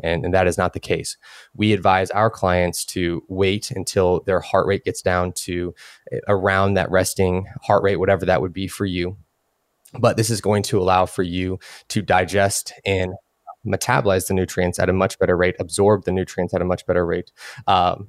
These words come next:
when you're in that rest and digest state. We've talked about on the podcast a number of times the,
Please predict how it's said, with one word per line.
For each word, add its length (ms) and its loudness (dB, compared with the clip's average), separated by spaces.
when 200 0
you're 140 0
in 160 0
that 140 0
rest 260 0
and 80 -2
digest 360 0
state. 260 -6
We've 140 -12
talked 320 0
about 160 2
on 100 0
the 80 -4
podcast 640 0
a 60 -4
number 320 0
of 100 -4
times 460 -4
the, 420 0